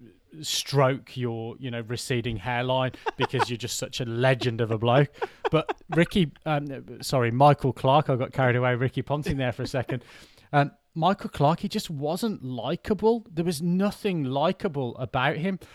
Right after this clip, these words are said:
He used Slazenger. I mean, wh-, who uses Slazenger in the two thousands? What, what, well,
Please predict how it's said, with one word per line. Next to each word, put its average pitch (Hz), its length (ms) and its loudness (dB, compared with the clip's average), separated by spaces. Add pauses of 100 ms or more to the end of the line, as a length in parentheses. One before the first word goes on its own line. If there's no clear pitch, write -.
(260)
He 160 120 2
used 135 280 0
Slazenger. 151 880 0
I 156 120 2
mean, 143 260 2 (100)
wh-, 120 500 -14
who 170 80 0
uses 160 520 -2
Slazenger 170 720 -4
in 160 80 -2
the 143 80 0
two 139 240 -2
thousands? 165 440 -2
What, 165 160 -8 (640)
what, 143 540 -6
well, 175 220 -4